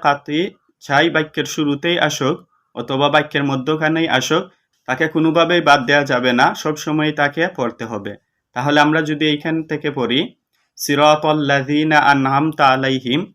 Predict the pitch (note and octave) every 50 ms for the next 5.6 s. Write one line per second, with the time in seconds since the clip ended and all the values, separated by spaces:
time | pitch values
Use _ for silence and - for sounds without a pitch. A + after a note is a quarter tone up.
0 | _ _ _ _ _ A2+ C3+ C#3 C3+ C3+ C3+ C#3 D3+ D3+ D3+ D3+ D3+ D3+ D#3+ D3+
1 | D3 C#3 C#3 C3 C#3 C3+ C#3 D#3 D3+ D3+ C#3+ C#3 C3+ - C#3+ C#3+ C3+ - B2+ C#3
2 | E3 - _ _ _ _ _ _ _ _ _ _ _ - - D#3+ D#3 E3+ F3 F3
3 | F3 F3 F3 E3 D#3+ E3 E3+ E3+ D#3 D#3 D3 D#3 F3 - - C#3 C#3 C#3 C#3+ C#3+
4 | C#3+ C3+ D3+ D#3+ E3 E3+ E3 D#3+ D#3 D#3 D#3 D3 C#3 D3+ C#3+ C#3+ C#3+ D#3+ D#3 D#3
5 | - D#3 D3 C#3+ C3 B2 A#2 B2+ B2 C3+ E3+